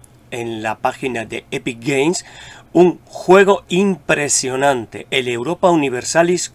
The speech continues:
cuatro. Va a estar desde el treinta de septiembre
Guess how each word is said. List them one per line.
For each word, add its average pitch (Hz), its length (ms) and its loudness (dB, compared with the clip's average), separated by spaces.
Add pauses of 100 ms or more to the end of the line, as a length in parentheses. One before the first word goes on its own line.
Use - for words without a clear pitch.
cuatro. - 400 -2 (560)
Va 139 140 2
a - 20 8
estar - 380 -6 (140)
desde 104 260 -16
el 104 100 -14
treinta 160 240 0
de 127 120 -2
septiembre 165 600 0